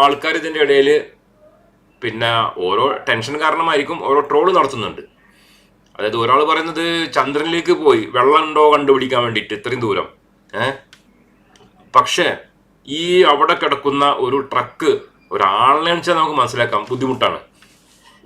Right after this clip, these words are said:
ഒരാളിനെ കണ്ടുപിടിക്കാൻ ബുദ്ധിമുട്ടാണ്. ചെറിയൊരാൾ ഇത്രയും മണ്ണിൽ കിടന്ന ബുദ്ധിമുട്ട് തന്നെയല്ലേ? ഇത് വലിയൊരു ഏതോ ഒരു ബെൻസോ മറ്റോ എന്തോ ഒരു വ-, വലിയ ലോറിയാണ്. ഏ, തടിയൊക്കെ കയറ്റി കൊണ്ടുവരുന്ന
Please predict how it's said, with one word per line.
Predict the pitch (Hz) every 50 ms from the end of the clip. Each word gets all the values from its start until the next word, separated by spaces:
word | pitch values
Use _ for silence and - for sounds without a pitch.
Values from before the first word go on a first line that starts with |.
| - - _ - 127
ഒരാളിനെ | 135 127 131 139 147 147
കണ്ടുപിടിക്കാൻ | 151 143 147 147 143 151 147
ബുദ്ധിമുട്ടാണ്. | 143 135 139 131 123 117 113 110 117
ചെറിയൊരാൾ | 123 117 127 131 135 127 127 123 127 127
ഇത്രയും | 127 - - - - 123 127 131 131 135
മണ്ണിൽ | 131 127 127 127 131 127
കിടന്ന | 123 123 127 127 127 127
ബുദ്ധിമുട്ട് | 123 127 123 120 120 120
തന്നെയല്ലേ? | 110 95 80 76 69 - - - _ _ _ _ _ _ _ _ - _ _ _ _ - 95
ഇത് | 95 113 123 117 101
വലിയൊരു | 104 104 107 117 120 123 123 139 143 139 135 135 139 131 120 110
ഏതോ | 117 120 131 135 131
ഒരു | 135 131 131 120 101 92
ബെൻസോ | 110 113 113 120 131 131 113 131 165 143 131
മറ്റോ | 127 120 - 135 127
എന്തോ | 123 127 135
ഒരു | 135 123 117
വ-, | 113 110 107 110
വലിയ | 117 120 127 143 151 160 165 151
ലോറിയാണ്. | 139 135 135 143 151 143 110 92 82 - - _ _ _ _ _ _ _ _ _ _ _ _ _ _ - 101
ഏ, | 101 104 104 104 104 101 - - _ _ _ _ _ _ - 117
തടിയൊക്കെ | 117 113 143 147 156 156 147
കയറ്റി | 139 135 135 139 131
കൊണ്ടുവരുന്ന | 131 131 127 127 123 127